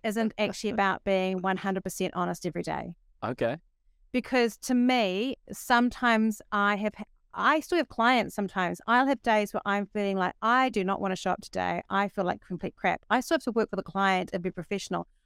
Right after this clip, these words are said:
Speaker 1: I can't be there and have a session with them and go, "Look, I'm just letting you know, I'm gonna be subpar today because I'm feeling like crap." I've gotta compartment-, I can't say that word, compartmentalize. I've gotta put that stuff in a box to manage and talk to those people today.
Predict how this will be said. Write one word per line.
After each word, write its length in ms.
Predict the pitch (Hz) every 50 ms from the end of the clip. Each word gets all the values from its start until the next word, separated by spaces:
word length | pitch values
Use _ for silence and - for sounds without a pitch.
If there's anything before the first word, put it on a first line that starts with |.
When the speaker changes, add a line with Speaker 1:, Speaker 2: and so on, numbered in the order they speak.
| _ _
Speaker 1:
I 100 | - 254
can't 320 | 262 - 311 302 233 220 -
be 320 | 240 226 226 240 233 - -
there 420 | 180 208 190 180 180 175 180 - -
and 300 | 196 196 196 190 190 - -
have 200 | - - 220 202
a 40 | 190
session 260 | - - 220 - -
with 80 | 196 -
them 100 | 190 185
and 60 | 175
go, 120 | 190 180 180
"Look, 240 | 185 190 175 - -
I'm 80 | 208 190
just 160 | 214 208 -
letting 140 | 220 208 202
you 80 | 196
know, 320 | 185 180 170 170 170 175 175 _ _ _ _ _ _ -
I'm 140 | 233 233 240
gonna 160 | 247 254 247
be 180 | 220 - 196 180
subpar 600 | - - - 180 180 - - - 180 175 180 175
today 560 | 196 185 202 196 196 196 190 196 196 208 208 _ _ _ _ _ _ _ - -
because 480 | - 202 - - 214 202 190 190 180 -
I'm 160 | - 196 196
feeling 160 | - 196 185
like 60 | 185 -
crap." 160 | - 180 -
I've 160 | - 226 220
gotta 180 | - 240 226 220
compartment-, 540 | - - - 202 202 - 214 185 180 - - -
I 100 | - -
can't 180 | - - 175 -
say 100 | - 185
that 80 | 175 -
word, 140 | 175 170 -
compartmentalize. 1300 | - - - 214 226 220 _ - - 190 175 170 175 180 185 190 - - 165 - - - - - 247 - - _ _ _ _ - -
I've 120 | 208 214 -
gotta 160 | - 226 208
put 260 | 190 - - 269 - - -
that 180 | 226 214 -
stuff 280 | - - 220 202 180 -
in 80 | 190 185
a 40 |
box 460 | 170 - 202 214 277 302 - - - -
to 140 | - -
manage 400 | 202 190 185 180 180 180 175 -
and 120 | 196 185 -
talk 200 | - 196 175 -
to 80 | - 185
those 220 | 185 180 180 -
people 260 | - 175 - - 190
today. 380 | - 185 - 180 170 160 185